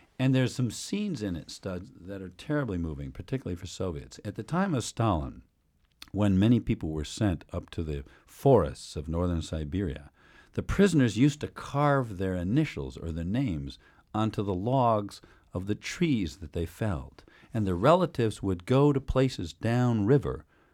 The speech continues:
to look to see whether or not the initials of their loved ones were on the tree stumps, because they had no way of communicating with the people in the camps. And there's a scene in this movie of a mother and a daughter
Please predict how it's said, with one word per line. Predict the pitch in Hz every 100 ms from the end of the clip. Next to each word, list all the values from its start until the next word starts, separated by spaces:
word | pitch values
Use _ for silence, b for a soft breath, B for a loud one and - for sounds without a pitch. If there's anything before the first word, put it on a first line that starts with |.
| b -
to | 92
look | 95 165 -
to | -
see | 117 - 139
whether | 120 113 107
or |
not | 95 85 -
the | 95
initials | 90 98 143 - 78 73 - b b b
of | 92 85 92
their | 117 123 113
loved | 120 135 98
ones | 78 64 67 - -
were | 90 90
on | 101 98
the | 101
tree | - 131 135
stumps, | - 69 62 - -
because | - 110 110
they | 101
had | 107
no | 107 131
way | 131 113
of | 104 -
communicating | 117 127 131 - 73 78
with | 80
the | 90
people | - 101 98
in | 95
the | 92
camps. | - 101 76 - - b b b -
And | 107
there's | 101
a | 107
scene | - 175 170 151
in | 127
this | 117 -
movie | 123 113 90 82
of | 85
a | 87
mother | 95 113 110
and | 90 92
a | 82
daughter | 92 95 71 65